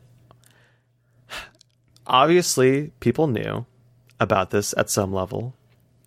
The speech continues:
and could have cut that cord earlier and protected their employees. But instead of doing that, and, and who knows, maybe those people in some sort of, like, weird good faith were like, "Yo, maybe Walking Dead four will do the crazy numbers we need it to,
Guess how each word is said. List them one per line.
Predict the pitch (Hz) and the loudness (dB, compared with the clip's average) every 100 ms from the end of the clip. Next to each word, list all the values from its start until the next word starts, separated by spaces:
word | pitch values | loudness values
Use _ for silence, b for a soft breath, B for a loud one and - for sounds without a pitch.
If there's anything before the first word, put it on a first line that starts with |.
| - | -6
and | 117 107 104 - | -2 0 -2 -6
could | - 156 139 | -4 -2 0
have | 143 139 | 0 0
cut | 127 123 | -2 0
that | 123 | -2
cord | - 107 101 | 0 0 2
earlier | 104 104 101 92 95 | 2 2 2 2 0
and | 92 | -2
protected | - 101 - | -2 -4 -4
their | 98 95 | -2 0
employees. | 95 180 135 92 - - 107 | 0 2 2 2 -4 -8 -2
But | 110 | 0
instead | 107 - - 90 | 0 0 0 0
of | 107 | 0
doing | 98 92 92 | -2 0 0
that, | 95 117 B B B B | 0 -2 B B B B
and, | - 143 - | -2 0 0
and | 151 | 0
who | 208 | 2
knows, | 196 98 - | 2 0 -4
maybe | 113 127 190 | -2 2 2
those | 196 185 | 2 0
people | 160 147 143 | 0 0 2
in | 107 101 | 2 0
some | - 113 | 0 0
sort | 120 123 | 0 0
of, | 120 | 2
like, | 113 101 | 0 0
weird | 98 104 110 110 | 0 2 2 2
good | 113 117 | -2 2
faith | 98 98 101 - | 2 2 0 -4
were | 104 | 0
like, | 101 101 101 - b b b b b | 2 2 -2 -8 b b b b b
"Yo, | - 127 165 143 120 101 - - _ - | -2 2 4 4 2 0 -4 -18 _ -4
maybe | 127 139 165 160 147 135 120 - - _ _ _ _ _ _ | 0 2 2 2 2 0 -2 -6 -16 _ _ _ _ _ _
Walking | 117 120 123 139 | 0 2 0 -4
Dead | 131 113 | 0 -2
four | 107 127 120 113 | -2 -2 0 0
will | 107 | -2
do | 104 95 | -2 -4
the | - 107 | -4 -6
crazy | - - 131 131 120 117 | -6 0 2 4 2 2
numbers | 113 113 101 | 2 2 0
we | 98 | -2
need | 98 113 | 0 2
it | 120 120 | 0 2
to, | 127 123 120 | 2 4 2